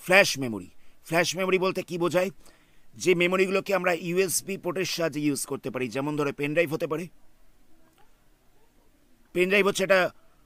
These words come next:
ফ্ল্যাশ মেমোরি, মানে এটাকে আমরা ইউএসবি পোর্টে ইনসার্ট করব, কাজ করব, আবার কম্পিউটার থেকে খুলব, অন্য একটা কম্পিউটারে নিয়ে যাব, সেখানে ইনসার্ট করব, সেখানে গিয়ে আমরা কাজ করতে পারবো।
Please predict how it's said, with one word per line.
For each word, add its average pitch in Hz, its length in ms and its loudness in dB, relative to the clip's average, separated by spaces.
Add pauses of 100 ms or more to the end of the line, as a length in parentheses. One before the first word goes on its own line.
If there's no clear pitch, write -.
(320)
ফ্ল্যাশ 175 240 4 (140)
মেমোরি, 175 300 0 (460)
মানে 160 160 -2
এটাকে 175 280 2
আমরা 175 140 4 (680)
ইউএসবি 175 480 2
পোর্টে 185 240 -2
ইনসার্ট 185 300 0
করব, 220 180 0 (340)
কাজ 156 140 2 (120)
করব, 147 160 -2 (500)
আবার 156 220 4
কম্পিউটার 175 340 0
থেকে 180 180 0
খুলব, 185 200 0 (400)
অন্য 147 100 -2 (100)
একটা 170 160 -4
কম্পিউটারে 170 400 0
নিয়ে 170 160 -2
যাব, 165 100 0 (160)
সেখানে 151 300 -4
ইনসার্ট 170 320 -2
করব, 170 160 -4 (540)
সেখানে 160 260 0
গিয়ে 156 140 2
আমরা 156 180 0
কাজ 143 80 -4 (100)
করতে 147 240 -8
পারবো। 117 200 -4